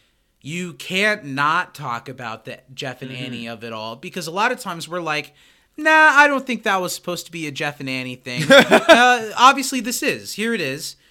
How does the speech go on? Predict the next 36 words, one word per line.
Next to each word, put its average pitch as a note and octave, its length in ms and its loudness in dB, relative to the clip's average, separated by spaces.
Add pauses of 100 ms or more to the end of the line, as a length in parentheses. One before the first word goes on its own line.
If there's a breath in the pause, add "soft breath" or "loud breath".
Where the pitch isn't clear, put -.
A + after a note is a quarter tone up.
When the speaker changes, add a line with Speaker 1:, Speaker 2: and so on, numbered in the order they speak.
(280 soft breath)
Speaker 1:
And E3 340 2
I F3+ 100 4
Speaker 2:
Yeah. C3+ 100 -4
Speaker 1:
kind A#3+ 220 2
of F3 140 -6
like D3+ 360 -4
what A3 160 -4
they F#3+ 140 -2
do C#3 240 -8
with F#3+ 240 -10
it G#3+ 120 -2
in G#3 100 -10
this G#3+ 160 -10
episode. A3+ 540 -6
I D#3 180 -4
like C#3 380 -6
that E3+ 140 -18
they F3 120 -6
kind D#3 340 -10
of D#3 260 -10 (600 soft breath)
bring E3 280 -4
up C#3 340 -4
that D3 220 -10
there's D3 260 -4
some C#3 440 -8
weirdness C#3+ 640 -8
to E3+ 140 -12
the C#3+ 140 -8
way B2+ 220 -6
that C#3 160 -10
they C#3+ 140 -6
are B2 280 -4
Speaker 2:
Mm-hmm. C3+ 80 -4
Speaker 1:
around D3+ 220 -4
each D#3 220 -10
other, E3 440 -4